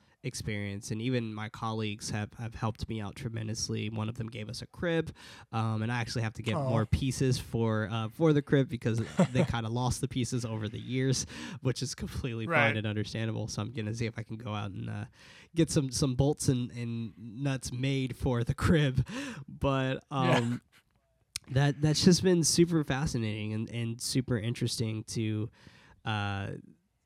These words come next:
Speaker 1: see the processes of me becoming a, a dad. And it's wild.
Speaker 2: Yeah.
Speaker 1: It's absolutely wild, but I'm, I'm super excited for it.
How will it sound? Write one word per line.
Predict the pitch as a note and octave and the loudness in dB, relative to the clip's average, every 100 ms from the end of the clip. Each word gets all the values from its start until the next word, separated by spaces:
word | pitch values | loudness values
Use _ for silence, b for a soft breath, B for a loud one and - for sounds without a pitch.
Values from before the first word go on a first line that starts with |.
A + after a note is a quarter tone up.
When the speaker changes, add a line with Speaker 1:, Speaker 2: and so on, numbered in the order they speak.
| _ - | _ -10
Speaker 1:
see | - - F#3 | -4 4 6
the | D#3 | 6
processes | - D3 A#2+ - C3 C#3 A#2+ - - | 6 4 4 4 4 2 -2 -6 -4
of | B2+ A2+ A#2 | -2 -2 -2
me | A#2 A#2+ A#2 - | 0 0 -4 -6
becoming | A2+ - - - A#2 G#2+ G#2+ | -8 -2 0 0 -2 -4 -4
a, | A2+ - - | -6 -6 -8
a | B2 | -6
dad. | - A#2+ B2 F#2+ - B B B B _ C3+ | -2 0 0 -2 -8 B B B B _ -4
And | B2+ A#2+ A2+ G2+ | 0 0 0 -2
it's | A#2+ B2 | -4 -2
wild. | C3 D#3+ B2 | 0 2 2
Speaker 2:
Yeah. | D3+ - | 2 -2
Speaker 1:
It's | - A#2 - | -6 -4 -4
absolutely | A#2+ A#2+ - A#2+ A2+ | -4 -4 -2 0 0
wild, | A2 A2+ G#2+ | 0 0 -2
but | A2 A#2+ | -4 -4
I'm, | B2 | -2
I'm | A#2+ A#2 | -2 -2
super | - - C3+ - A2 | -2 2 2 2 -2
excited | - G2+ F#2+ - | -2 -4 -4 -8
for | E2 | -10
it. | D#2+ | -12